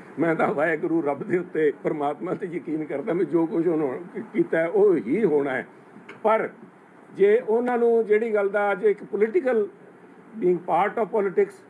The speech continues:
ਜੇ ਜਾ ਕੇ ਮੈਂ ਛੋਟਾ ਹੈ, ਵੱਡਾ ਜੋ ਵੀ ਆ, ਮੇਰੀ ਅੱਜ ਮੰਨਣਾ ਹੈ ਵੀ ਲੋਕਾਂ ਨੇ ਪੋਲੀਟੀਕਲ ਬੰਦਾ ਜੋ ਵੀ ਜਿਹਦੀ ਸੋਚ ਹੈ ਜਾਂ ਪੰਜਾਬ ਦਾ ਜਾਂ ਹਿੰਦੁਸਤਾਨ ਦਾ ਵੋਟਰ ਹੈ,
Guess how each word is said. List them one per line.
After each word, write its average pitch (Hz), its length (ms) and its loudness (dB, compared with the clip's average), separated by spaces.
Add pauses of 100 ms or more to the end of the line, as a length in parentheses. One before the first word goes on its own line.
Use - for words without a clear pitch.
(120)
ਜੇ 175 160 4
ਜਾ 185 160 4
ਕੇ 170 80 -4
ਮੈਂ 165 340 -2
ਛੋਟਾ 156 360 -2
ਹੈ, 165 80 0
ਵੱਡਾ 156 280 -6
ਜੋ 156 220 -4
ਵੀ 165 160 -2
ਆ, 123 80 -2 (540)
ਮੇਰੀ 214 440 2 (100)
ਅੱਜ 185 140 0
ਮੰਨਣਾ 175 400 2
ਹੈ 160 180 -4
ਵੀ 208 160 -2
ਲੋਕਾਂ 175 480 0
ਨੇ 190 160 0
ਪੋਲੀਟੀਕਲ 190 560 -2
ਬੰਦਾ 180 300 -2
ਜੋ 170 200 2
ਵੀ 185 120 2
ਜਿਹਦੀ 175 260 2
ਸੋਚ 156 380 0
ਹੈ 156 120 2
ਜਾਂ 170 140 -2
ਪੰਜਾਬ 156 460 -2
ਦਾ 156 240 2
ਜਾਂ 147 100 4
ਹਿੰਦੁਸਤਾਨ 156 480 -4
ਦਾ 151 80 -2
ਵੋਟਰ 139 340 0
ਹੈ, 123 140 -2